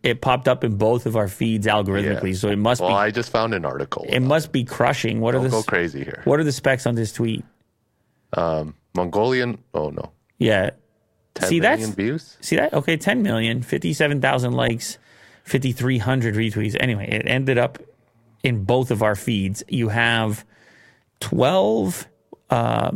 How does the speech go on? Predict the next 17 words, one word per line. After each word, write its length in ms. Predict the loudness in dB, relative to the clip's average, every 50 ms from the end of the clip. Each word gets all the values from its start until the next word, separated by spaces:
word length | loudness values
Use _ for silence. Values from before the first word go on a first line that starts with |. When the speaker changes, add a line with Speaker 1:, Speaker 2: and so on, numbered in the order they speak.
| -6 -6
Speaker 1:
twelve 480 | 0 2 4 4 4 4 2 0 2
days 380 | 2 2 2 4 2 2 0 0
worth 580 | -2 -2 -2 -2 -2 -2 -4 -4 -8 -14 -20 _ _ _ _ _ _ _ _
of 680 | 2 2 4 4 2 2 0 0 -2 -2 -4 -8 -16 _ _ _ _ _ _ _ _
sheep 680 | -6 -2 -2 0 0 0 0 0 0 -2 -4 -4 -8 -10 -4 0
walking 420 | 0 2 2 2 0 0 -2 0
in 200 | 0 0 0 -2
circles 1040 | -2 -6 -8 -4 -2 0 0 0 -2 -4 -4 -2 -2 0 -2 -2 -4 -6 -12 -14 -18 _ _ -20 -20 _ _ -2
discovered 520 | -2 -2 0 2 2 2 2 2 0 2
by 160 | 2 4 4
a 60 | 2
Mongolian 640 | 2 2 0 0 0 0 0 0 2 0 0 -2 -2
farmer 1040 | -4 -8 -8 -4 -2 0 0 2 2 2 2 2 0 0 0 0 0 0 0 -2 -4 -6 _ _ _ _ _ _ _ _ _ _ _ _
and 560 | 0 2 2 2 2 2 2 0 -2 -4 -4 -2
recorded 680 | -2 -2 0 0 2 2 2 2 2 0 -2 -6 -10 -16 _
from 280 | -4 0 0 0 2 2
multiple 480 | 2 2 2 0 0 0 0 -2 -2